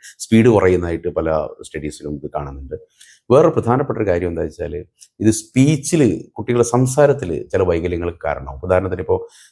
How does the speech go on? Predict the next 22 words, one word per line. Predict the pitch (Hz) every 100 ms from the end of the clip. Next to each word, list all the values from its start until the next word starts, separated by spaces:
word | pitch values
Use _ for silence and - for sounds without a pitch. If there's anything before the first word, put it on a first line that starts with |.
| -
വിക്ക് | 117 120 175
പോലെയുള്ള | 135 101 98
പല | 95 90
പ്രശ്നങ്ങളും | 90 - 92 95 98 95 -
ഇതുമൂലം | 101 98 90 104 131
വരുന്നതായിട്ട്, | 85 90 92 82 80 -
ഏഹ്, | - - - 85 82 78
കണ്ടെത്തിയിട്ടുണ്ട്. | 82 - - 65 64 _ _ _ _ _ - 107
അങ്ങനെ | 127 160 165
കുട്ടിയുടെ | 160 120 147 147 151
എല്ലാ | - 117 156
തരത്തിലും | 170 113 - 78 64 - - -
ഇത് | 90
ബാധിക്കുന്നുണ്ട്. | 82 78 78 73 71
വൈകാരികമായിട്ട് | 73 98 120 131 151 151 143 120 104 98
കുട്ടികൾ | 95 - 90 90
താഴോട്ട് | 80 78 78
പോകാൻ | 76
സാധ്യതയുണ്ട്. | - 71 - - -
എന്ന് | 95
വെച്ചാല് | 104 117 131 - - - _ -
ഞാൻ | 131 170 180